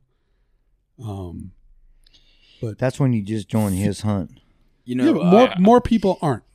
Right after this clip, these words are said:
Speaker 1: More people are not jerks than are.
Speaker 3: Uh,
Speaker 1: So
Speaker 2: Yeah, I mean, I really believe that there's,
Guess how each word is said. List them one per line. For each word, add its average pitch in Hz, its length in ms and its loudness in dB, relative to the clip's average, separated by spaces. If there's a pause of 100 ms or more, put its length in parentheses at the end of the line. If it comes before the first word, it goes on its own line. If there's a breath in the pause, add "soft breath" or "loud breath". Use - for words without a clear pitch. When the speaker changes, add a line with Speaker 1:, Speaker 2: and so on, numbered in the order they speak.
Speaker 1:
More 180 160 4
people 165 420 -2
are 120 120 -6
not 123 340 -4
jerks 104 360 -14
than 87 140 -14
are. - 200 -20 (460)
Speaker 3:
Uh, 143 360 -4 (380)
Speaker 1:
So - 160 -14
Speaker 2:
Yeah, - 200 4
I 139 220 -4
mean, 190 180 2
I 147 180 -6
really 175 320 2
believe 143 280 0
that 120 140 -4
there's, 135 320 0